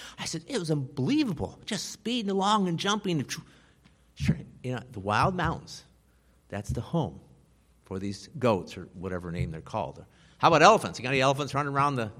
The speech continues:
United States? <laughs> No, they're just in the zoos. You got 'em in Asia. You got 'em in South, uh,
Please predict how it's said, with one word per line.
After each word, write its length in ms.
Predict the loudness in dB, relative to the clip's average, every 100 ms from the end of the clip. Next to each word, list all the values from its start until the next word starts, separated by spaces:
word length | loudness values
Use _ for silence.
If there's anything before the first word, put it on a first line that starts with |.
| -8
United 280 | -4 -4
States? 400 | -2 -4 -4 -8 -6
<laughs> 40 | -8 -8 -20 -20 -10
No, 280 | -6 -6 -6
they're 80 | -10
just 180 | -8 -8
in 100 | -4
the 120 | -2
zoos. 320 | -2 -4 -6 -12 -14 2
You 100 | 8
got 180 | 10 10
'em 100 | 6
in 80 |
Asia. 320 | 8 8 8 4
You 120 | 4
got 180 | 4 4
'em 80 |
in 60 | 2
South, 440 | 4 6 6 4 -6 -12 -8 -6
uh, 160 | -4 -6